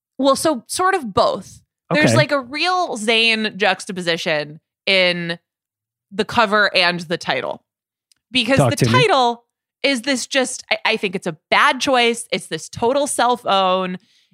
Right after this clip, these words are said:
Speaker 1: It's sort of unnecessarily whiny about everybody around him doesn't want him to succeed and they don't get him, hashtag real music and blah, blah, blah, blah, blah. Meanwhile, he does the album artwork himself.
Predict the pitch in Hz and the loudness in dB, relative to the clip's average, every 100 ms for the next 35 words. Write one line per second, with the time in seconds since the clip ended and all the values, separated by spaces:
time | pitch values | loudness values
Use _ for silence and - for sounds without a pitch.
0 | _ 202 196 - - 262 277 294 262 262 | _ 0 0 -6 -2 2 2 2 0 0
1 | 240 240 262 - 233 226 220 220 202 175 | -2 -4 -6 0 2 4 2 0 2 2
2 | 180 180 175 175 170 175 156 160 160 160 | 2 0 0 0 0 0 4 4 4 2
3 | 156 - _ _ _ _ _ - 196 220 | -2 -8 _ _ _ _ _ -2 0 2
4 | 220 220 202 202 202 208 202 202 220 190 | 4 4 4 4 2 0 0 0 0 2
5 | 196 202 196 196 185 - 185 185 180 180 | 0 -2 -6 -8 -8 -4 0 2 0 0
6 | 175 190 180 190 190 196 185 175 175 185 | 0 0 2 0 0 2 2 2 2 0
7 | 170 185 196 180 165 185 190 165 151 147 | -2 0 -2 -2 0 0 0 -2 -2 -2
8 | 151 160 165 165 202 202 202 175 143 143 | -2 -6 -4 -2 -2 -2 -4 -4 -2 -2
9 | - _ _ _ _ _ _ _ _ _ | -4 _ _ _ _ _ _ _ _ _
10 | _ _ _ _ 240 302 320 170 147 240 | _ _ _ _ -2 0 2 0 0 -2
11 | - _ _ - 262 247 285 330 247 254 | -6 _ _ -10 -2 0 0 2 2 2
12 | 254 220 208 190 180 196 170 - 139 87 | 2 2 2 0 -2 -4 -6 -2 -2 -2
13 | - - | -10 -20